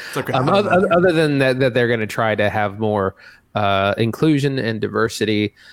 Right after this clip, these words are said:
Speaker 2: uh, in, in the film representation, um, wh-, which I've actually, uh, I recently was having some conversations that the word integration is actually a better word than diversity. Diversity kinda has this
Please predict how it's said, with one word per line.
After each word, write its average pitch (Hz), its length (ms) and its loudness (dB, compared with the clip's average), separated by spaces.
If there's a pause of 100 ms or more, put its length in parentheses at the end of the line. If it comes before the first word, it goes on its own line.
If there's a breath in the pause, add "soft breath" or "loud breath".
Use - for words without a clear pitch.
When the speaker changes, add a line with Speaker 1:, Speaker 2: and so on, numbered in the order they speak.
(240 loud breath)
Speaker 2:
uh, 98 420 0
in, 101 320 -4
in 95 180 -6
the 90 80 -2
film 107 360 -2
representation, 101 1000 -2 (120)
um, 101 580 -2 (280 loud breath)
wh-, 170 200 4
which 165 160 4
I've 185 180 4
actually, 143 360 2
uh, 127 120 2
I 120 120 0
recently 127 360 -2
was 113 120 0
having 107 180 -2
some 110 140 -6
conversations 101 640 -4
that 95 80 -6
the 104 60 -4
word 98 200 2
integration 101 680 -4
is 95 120 -4
actually 98 540 -4 (380)
a 120 60 -2
better 98 240 -2
word 95 240 -2
than 95 360 -8
diversity. 92 540 -2
Diversity 95 420 -2
kinda 98 260 -4
has 95 220 -2
this - 300 -8